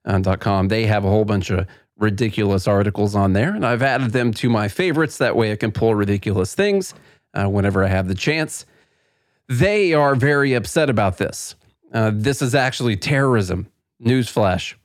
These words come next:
I know this is white pill. I know this is a white pill day right now, but wh-, I, I think a fun thing to do would be to make fun of these people freaking out about this. The headline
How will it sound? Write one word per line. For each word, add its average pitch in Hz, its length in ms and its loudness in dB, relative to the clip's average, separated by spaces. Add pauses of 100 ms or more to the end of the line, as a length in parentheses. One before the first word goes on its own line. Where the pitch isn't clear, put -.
I 143 100 0
know 151 80 2
this 143 120 0
is 123 140 -2
white 117 260 2
pill. 101 360 0 (120)
I 117 80 0
know 120 100 2
this 110 120 -2
is 110 100 -8
a 110 80 2
white 107 260 0
pill 107 200 0
day 101 320 0 (400)
right 104 220 -2
now, 98 220 2
but 92 300 0 (800)
wh-, 123 160 0 (140)
I, 120 240 -2 (140)
I 117 120 0
think 131 280 -4
a 104 200 2
fun 170 340 -2
thing 104 200 -2
to 92 100 0
do 95 160 0
would 95 120 0
be 98 100 0
to 95 80 0
make 95 240 0
fun 110 180 0
of 98 100 0
these 95 200 -4
people 95 280 -2
freaking 98 340 -2
out 101 140 0
about 95 240 -2
this. - 280 -6 (640)
The 139 120 2
headline 135 600 0